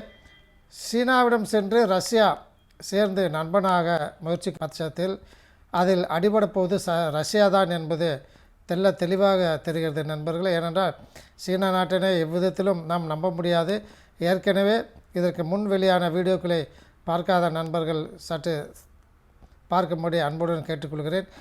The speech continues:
தற்போது ரஷ்யாவை அடிமைப்படுத்தும் நோக்கத்துடன், அதை தாழ்வு மனப்பான்மையுடன் செயல்படும் நோக்கத்துடன்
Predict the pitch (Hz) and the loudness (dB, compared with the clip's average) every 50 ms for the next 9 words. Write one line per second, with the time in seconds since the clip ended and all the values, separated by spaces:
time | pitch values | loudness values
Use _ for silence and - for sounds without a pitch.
0 | - - _ _ _ - - 165 165 160 - 208 196 190 175 202 214 220 214 - | -20 -20 _ _ _ -6 -2 -2 -2 -2 0 2 2 4 4 4 2 2 -2 -8
1 | - - - 170 156 160 165 - - 202 196 190 185 175 202 208 - - - - | -16 -10 -8 -4 -2 -2 -2 0 4 4 6 6 6 4 2 2 0 -4 -10 -20
2 | _ _ _ - _ _ - 147 165 190 185 190 196 156 175 180 170 156 180 170 | _ _ _ -20 _ _ -6 -2 -2 0 0 0 0 0 0 -2 -2 0 -2 -4
3 | 160 165 170 170 156 - 165 143 175 165 190 202 - - - - - - _ - | -2 0 -2 -2 -2 -2 -4 -2 0 2 2 0 0 -6 -18 -20 -20 -20 _ -4
4 | - 175 175 190 185 175 151 151 - - - _ _ - 175 175 190 196 202 196 | 0 2 4 4 4 4 2 -2 -6 -14 -20 _ _ 0 2 2 4 2 2 0
5 | 180 180 175 180 160 175 180 180 170 175 170 175 175 175 160 170 165 147 - - | 0 0 -2 -2 0 2 2 2 2 0 -2 0 0 0 0 0 -2 -2 -2 -2
6 | 175 185 190 170 180 180 170 165 165 175 - 156 165 156 - 165 139 175 165 196 | -2 -2 0 0 0 0 -2 -2 -6 -8 -6 -4 -4 -4 -4 -4 -4 -2 0 0
7 | 185 151 | -2 -2